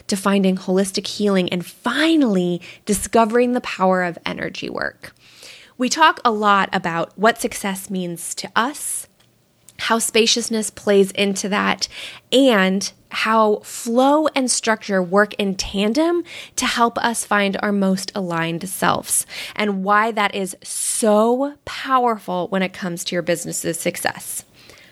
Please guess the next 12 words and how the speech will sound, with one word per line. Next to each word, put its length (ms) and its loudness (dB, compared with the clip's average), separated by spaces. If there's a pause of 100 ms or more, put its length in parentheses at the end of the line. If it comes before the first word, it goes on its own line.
(100)
I 60 -2
don't 140 0
want 80 4
to 60 0
give 120 2
it 80 4
all 240 4
away. 520 0 (160)
Her 140 0
wisdom 540 4
is 100 -4
so 460 2